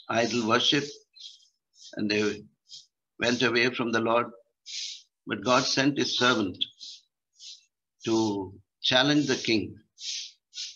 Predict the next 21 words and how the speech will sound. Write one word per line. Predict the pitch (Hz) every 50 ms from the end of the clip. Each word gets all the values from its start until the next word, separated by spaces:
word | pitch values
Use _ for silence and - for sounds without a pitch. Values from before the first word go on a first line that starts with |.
| -
and, | - 101 101 101 101
uh, | 104 98 101 98 - - - _ _ _ _ _ - - - - - - -
ask | - 131 147 143 127 -
the | 135 -
people | - 131 131 131 - 123 120
of | 117 107 -
God | - 98 98 95 92 98 - - _ _ _ _ _ - - - - - - - - -
to | 107 104
return | 107 113 110 117 120 120 127 120
to | - 113
him. | 95 - 104 92 82 - - - - - - - - - - - _ _ _ _ _ _ _ _ _ - - - - - - - _ _ _ _ _ - - - 117 117
And | 117 123
as | 120 131 123 147
you | 147
reflect | 135 131 - - 147 143 147 143 - 110
the | 110 117 110
present | - 120 123 123 - 151 151 143 -
condition | - 113 123 135 127 - 127 113 113
of | 117 107 107
the | 104 104 104
world, | 107 113 110 101 104 104